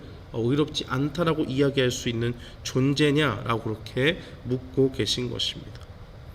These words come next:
우리는 욥과 같이 이해 못할 상황 속에서 하나님을 원망하고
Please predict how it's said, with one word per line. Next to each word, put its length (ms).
우리는 240
욥과 340
같이 800
이해 240
못할 340
상황 340
속에서 720
하나님을 540
원망하고 920